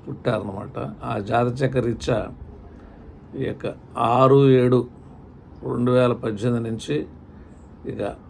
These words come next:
ఆరు ఏడు రెండు వేల ఇరవై ఐదు మనకి కుజు దశ అనేది రన్ అవుతుందన్నమాట. ఈ కుజుల్లో ఏంటంటే, ఈ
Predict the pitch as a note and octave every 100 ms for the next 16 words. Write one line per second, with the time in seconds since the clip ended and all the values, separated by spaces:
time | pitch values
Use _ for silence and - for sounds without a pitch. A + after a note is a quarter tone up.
0 | - A#2+ A#2 B2+ C3 A#2+ A#2 A#2 G#2+ A2+
1 | A#2 A2+ A2+ A2 A2+ A2+ A2+ A2 - -
2 | - - - - - - - - - A2
3 | G#2+ G#2+ F#2+ - - C3 C3 C3 B2+ -
4 | - - A2+ A#2 A2 G#2+ A2+ A2 A#2+ G2+
5 | G2 F#2+ - A#2 G#2+ - A2+ B2+ B2+ B2
6 | A#2+ A#2 A#2 D3 D#3+ - - - - -
7 | - - - - -